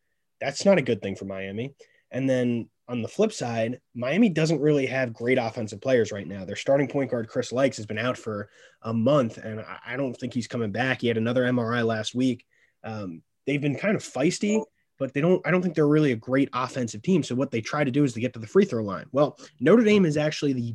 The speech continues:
best team in the country at limiting opponents' free throws. So they, they defend without fouling. They don't defend really well,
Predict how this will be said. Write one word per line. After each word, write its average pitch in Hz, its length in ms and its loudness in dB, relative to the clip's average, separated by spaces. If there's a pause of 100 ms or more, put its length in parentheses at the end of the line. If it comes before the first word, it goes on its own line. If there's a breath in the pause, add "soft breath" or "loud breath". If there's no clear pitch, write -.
best 165 320 0
team 160 140 2
in 139 100 2
the 123 60 -4
country 127 580 -2 (240 soft breath)
at 113 260 -6
limiting 131 800 2 (180)
opponents' 123 480 -2
free 131 220 0
throws. 73 300 -10
So 117 80 -6
they, 139 140 2
they 131 200 0
defend 143 340 0
without 123 220 0
fouling. 104 300 -6
They 104 80 -2
don't 151 160 2
defend 127 340 0
really 131 180 4
well, 127 400 0